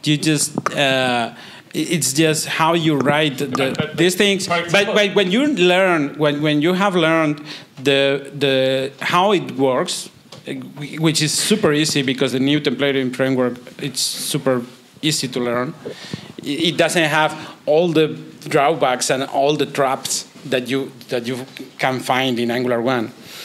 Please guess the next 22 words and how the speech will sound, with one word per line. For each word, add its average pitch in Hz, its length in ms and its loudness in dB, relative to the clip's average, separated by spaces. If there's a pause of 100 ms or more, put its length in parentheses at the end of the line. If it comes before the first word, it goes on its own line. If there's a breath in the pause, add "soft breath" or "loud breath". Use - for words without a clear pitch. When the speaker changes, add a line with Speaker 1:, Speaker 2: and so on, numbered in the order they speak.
(260 loud breath)
Speaker 1:
When 147 120 0
you 180 140 4 (180)
learn 185 360 2
that 254 180 0
thing 220 280 2
that 151 200 0
it 147 160 -2 (100)
can, 147 400 0 (320)
you 156 120 2
know, 151 140 4
cost 160 360 0
you 135 160 2
like, 127 300 0 (260)
uh, 123 380 0 (200)
one 143 240 0
morning 139 460 0 (340)
studying 143 520 0
how 143 200 2
the 135 100 0
templating 127 460 0
framework 123 300 2
works, 131 380 -2